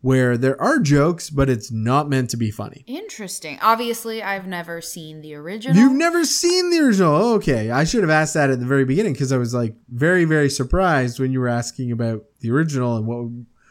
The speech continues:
Speaker 1: what it was targeted to. So, um,
Speaker 2: Yeah, no, totally. I've never seen the original. Um,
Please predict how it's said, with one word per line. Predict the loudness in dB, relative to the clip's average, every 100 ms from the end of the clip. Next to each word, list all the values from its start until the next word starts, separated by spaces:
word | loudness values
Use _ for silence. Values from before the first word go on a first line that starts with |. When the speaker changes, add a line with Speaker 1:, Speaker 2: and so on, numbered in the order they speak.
| _ 0
Speaker 1:
what | 2 2
it |
was | 0 -4
targeted | 0 0 0 -2 -4
to. | -8 -12
So, | -6 -4 -4 -10 -20 _ -20 -8
um, | 0 2 4 4
Speaker 2:
Yeah, | 2
no, | 2 -2
totally. | 0 0 2
I've | 0 0
never | -2 -2 -4
seen | -6 -6
the | -4
original. | -4 -4 -2 -2 -2 -4 -6 -4
Um, | 0 4 4 2 -2 -10 -14